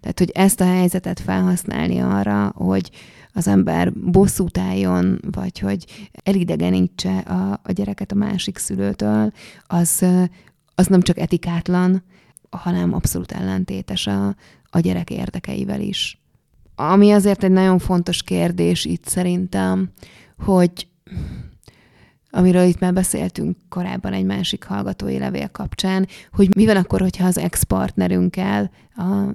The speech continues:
a szülőtársunkkal, ö, máshogy állunk hozzá ehhez a, ehhez a járványhelyzethez, hogyha, ha máshogy kezeljük az óvintézkedéseket, ha,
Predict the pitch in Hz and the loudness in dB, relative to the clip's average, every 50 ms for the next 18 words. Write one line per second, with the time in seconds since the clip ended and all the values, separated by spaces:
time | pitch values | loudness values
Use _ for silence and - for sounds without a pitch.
0 | - - - - 170 - - 180 175 180 175 - - 190 190 180 - - 185 185 | -8 -6 -4 -4 -2 0 0 2 2 0 -2 -4 -6 -6 -6 -4 -2 -2 -2 -2
1 | 190 180 - 202 208 202 196 - - - - - - - _ _ - 190 180 185 | -2 -2 -2 -2 0 -2 -2 -4 -8 -16 -20 -20 -20 -20 _ _ -4 -2 0 2
2 | 185 185 180 180 196 - 190 190 175 175 - - 175 170 165 165 175 180 180 180 | 2 2 2 0 2 2 2 2 2 0 0 -2 -2 -4 -4 -6 -4 -4 -2 -2
3 | 175 175 - 180 175 180 175 - 180 170 170 165 175 190 247 - _ _ - - | -2 -4 -4 -4 -2 -2 -2 -4 -4 -6 -6 -6 -8 -8 -10 -12 _ _ -10 -8
4 | 190 180 180 190 175 - 202 202 202 - 196 202 - _ _ _ _ _ - 180 | -6 -4 -4 -4 -4 -2 -2 -2 0 0 -2 -4 -6 _ _ _ _ _ -4 -2
5 | 180 185 185 185 185 180 180 185 - 202 202 196 185 180 180 196 196 190 208 202 | -2 -2 -2 -2 -2 -4 -4 -4 -4 -4 -2 -2 -2 -2 -2 -2 -4 -4 -4 -6
6 | - - 196 208 202 202 - - - - - - - - _ - 180 - - 185 | -6 -6 -4 -4 -4 -4 -6 -10 -16 -20 -20 -20 -20 -12 _ -6 -4 -4 0 0
7 | 180 185 185 180 185 - - _ _ _ _ _ _ - 185 185 180 175 170 170 | 2 2 2 0 -2 -4 -10 _ _ _ _ _ _ 0 2 2 2 2 2 2
8 | - - 175 175 170 - - _ _ _ _ _ _ _ - - 190 170 - 180 | 2 2 2 0 0 -4 -10 _ _ _ _ _ _ _ 2 4 4 4 4 4
9 | 170 165 170 165 165 - 175 170 170 170 165 160 156 160 170 - 180 - 170 - | 4 6 6 4 4 2 2 2 4 4 4 4 2 2 0 0 -2 -2 -4 -4
10 | - - 170 - - - 165 - 190 170 - 170 165 151 175 - 175 180 156 151 | -4 -4 -4 -2 -2 -2 -2 -2 -2 -4 -4 -4 -4 -4 -4 -4 -4 -2 -2 -2
11 | 165 - | -2 -4